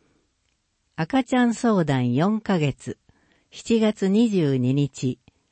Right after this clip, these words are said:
赤ちゃん相談十ヶ月、二十三日。一歳六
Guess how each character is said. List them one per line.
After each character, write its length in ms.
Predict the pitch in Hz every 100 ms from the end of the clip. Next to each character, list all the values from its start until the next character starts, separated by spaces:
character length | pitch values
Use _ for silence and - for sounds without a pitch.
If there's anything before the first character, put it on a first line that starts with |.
| _ _ _ _ -
赤 280 | 165 247 254
ち 120 | 247
ゃ 60 |
ん 80 | 240
相 340 | 220 233 208 165
談 280 | 139 131
十 200 | 117 131 - -
ヶ 160 | 202
月、 400 | 170 139 - - _ _ _ _ -
二 180 | 202 240
十 300 | 214 147 131
三 400 | - 196 202 147
日。 360 | 127 - - _ _ _ _ _ _ _ _ -
一 140 | 247
歳 440 | - - 196 156
六 180 | 139 143